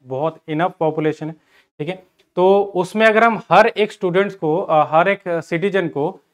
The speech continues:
एक हम इसमें लेके आए, मिलिट्री सर्विस में लेके आए, तो वो क्या बनेगा? वो इतना जो है, अ,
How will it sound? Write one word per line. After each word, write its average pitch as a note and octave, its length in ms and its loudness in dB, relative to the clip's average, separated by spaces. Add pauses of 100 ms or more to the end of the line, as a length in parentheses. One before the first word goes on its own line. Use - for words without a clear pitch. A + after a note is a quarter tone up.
(280)
एक F#3+ 220 0
हम G3 140 -2
इसमें G#3 320 -2
लेके F3+ 320 0
आए, A#2+ 200 -2 (500)
मिलिट्री F#3 380 0
सर्विस F3+ 380 -2
में F#3 100 -4
लेके E3 220 -2
आए, D#3 220 -4 (340)
तो D3 60 -4
वो D3 240 0
क्या F#3+ 200 0
बनेगा? C3+ 360 -2
वो D#3 520 0 (260)
इतना F#3 300 0
जो G3 160 2
है, A3 120 2
अ, G#3+ 100 -16